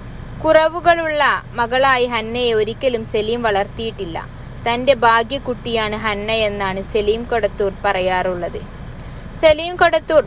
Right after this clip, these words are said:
പതിനാറ് വർഷത്തെ കരിയറിൽ നടത്തിയ ഉദ്ഘാടനങ്ങളുടെ ഇരട്ടിയോളം ചെറിയ കാലയളവിൽ ഹന്ന ചെയ്തു കഴിഞ്ഞു.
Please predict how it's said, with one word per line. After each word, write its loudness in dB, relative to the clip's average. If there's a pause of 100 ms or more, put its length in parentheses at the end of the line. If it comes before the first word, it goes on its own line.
(100)
പതിനാറ് 2
വർഷത്തെ 0
കരിയറിൽ 0
നടത്തിയ 0
ഉദ്ഘാടനങ്ങളുടെ 0
ഇരട്ടിയോളം 0
ചെറിയ 0
കാലയളവിൽ 2
ഹന്ന -6
ചെയ്തു 0
കഴിഞ്ഞു. -6